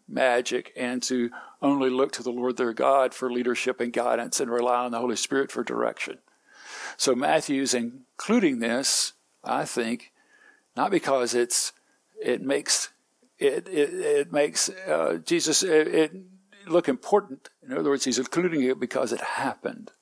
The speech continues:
Does that make sense? You wouldn't otherwise include it because people would, it sets off red flags to a Jewish mindset unless it really did happen.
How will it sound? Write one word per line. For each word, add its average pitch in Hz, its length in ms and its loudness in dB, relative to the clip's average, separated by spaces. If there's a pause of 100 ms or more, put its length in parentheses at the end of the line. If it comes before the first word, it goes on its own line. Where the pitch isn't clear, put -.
(920)
Does - 60 -8
that 131 80 -2
make 139 160 -2
sense? - 560 -4 (340)
You 139 100 4
wouldn't 175 200 2
otherwise 185 420 6
include 180 360 2
it 113 260 0 (540)
because 123 240 -2
people 160 320 2
would, 123 180 2 (120)
it 156 260 -2 (200)
sets 185 240 4
off - 160 6
red 156 180 4
flags - 640 2 (840)
to 151 100 -2
a 135 60 2
Jewish 143 280 2
mindset 139 580 2 (280)
unless 147 400 4
it 160 80 0
really 135 260 2
did 131 160 -2
happen. - 400 -6